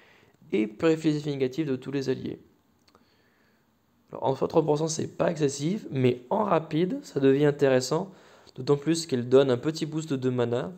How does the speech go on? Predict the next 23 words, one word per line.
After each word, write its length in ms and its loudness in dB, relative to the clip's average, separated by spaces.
en 120 -14
termes 220 -2
de, 480 -4
de 120 -4
quantité 420 -4
donnée 380 -4
et 160 4
purifie 360 -2
les 100 0
effets 120 -6
négatifs. 580 -6
Donc, 540 -4
mine 260 -6
de 80 -2
rien, 380 -2
je 60 -6
trouve 260 -6
que 60 -18
c'est 120 -8
une 80 -4
healeuse 280 -4
qui 140 -16
devient 360 -2